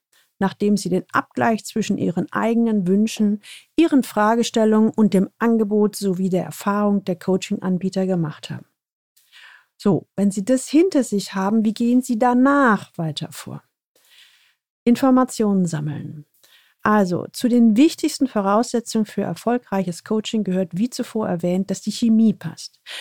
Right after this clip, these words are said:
Versuchen Sie also, einen möglichst guten Eindruck von dem Menschen zu bekommen, mit dem Sie es zu tun haben werden und mit dem Sie schließlich bedeutsame Themen besprechen wollen.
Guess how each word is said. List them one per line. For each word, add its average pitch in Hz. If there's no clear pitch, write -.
Versuchen 247
Sie 214
also, 185
einen 196
möglichst 240
guten 233
Eindruck 208
von 202
dem 190
Menschen 240
zu 202
bekommen, 233
mit 214
dem 233
Sie 240
es 220
zu -
tun 214
haben 170
werden 170
und 196
mit 196
dem 226
Sie 214
schließlich 220
bedeutsame 214
Themen 196
besprechen -
wollen. 151